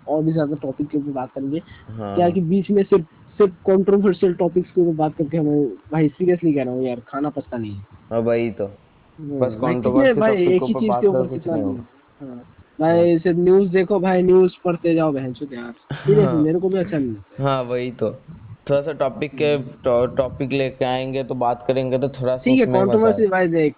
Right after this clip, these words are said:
Speaker 1: यार, कंट्रोवर्सी टॉपिक है, ठीक है, उसके अंदर एक टॉपिक तो होना चाहिए यार।
Speaker 2: हाँ, वही
Speaker 1: हम
Speaker 2: तो।
Speaker 1: न्यूज़ कर रहे थे सिर्फ,
Speaker 2: हमारा
Speaker 1: न्यूज़।
Speaker 2: कुछ अलग, अलग भी होना चाहिए।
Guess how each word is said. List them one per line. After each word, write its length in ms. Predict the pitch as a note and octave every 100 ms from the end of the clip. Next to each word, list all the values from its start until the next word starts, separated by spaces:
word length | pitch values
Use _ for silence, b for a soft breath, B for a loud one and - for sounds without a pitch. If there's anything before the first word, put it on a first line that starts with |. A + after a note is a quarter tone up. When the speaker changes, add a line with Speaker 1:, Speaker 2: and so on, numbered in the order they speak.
| C#3
Speaker 1:
यार, 100 | D3+
कंट्रोवर्सी 600 | - E3+ F#3 G3 G3+ G#3+
टॉपिक 340 | F#3 F3 F#3
है, 140 | F#3+ F#3
ठीक 200 | G3 F3+
है, 60 |
उसके 280 | F#3 F3 -
अंदर 220 | G3 G#3
एक 80 | G#3 - D4
टॉपिक 320 | C4 - F#4+
तो 60 | F#3
होना 240 | D#3 C#3
चाहिए 300 | B2 - -
यार। 280 | - - B2
Speaker 2:
हाँ, 140 | B2+ B2
वही 260 | B2 B2
Speaker 1:
हम 60 | A#2+
Speaker 2:
तो। 140 | F3+
Speaker 1:
न्यूज़ 360 | G3 B3 D4 B3+
कर 160 | -
रहे 140 | C#3 B2+
थे 40 |
सिर्फ, 200 | A#2 -
Speaker 2:
हमारा 300 | C#3 D#3+ E3
Speaker 1:
न्यूज़। 60 | D3+
Speaker 2:
कुछ 160 | -
अलग, 320 | E3 E3 E3+ E3
अलग 460 | D#3+ - D#3+ F3 F3+
भी 80 | F#3
होना 300 | E3 D3+ D3+
चाहिए। 380 | C#3 G#2+ G2+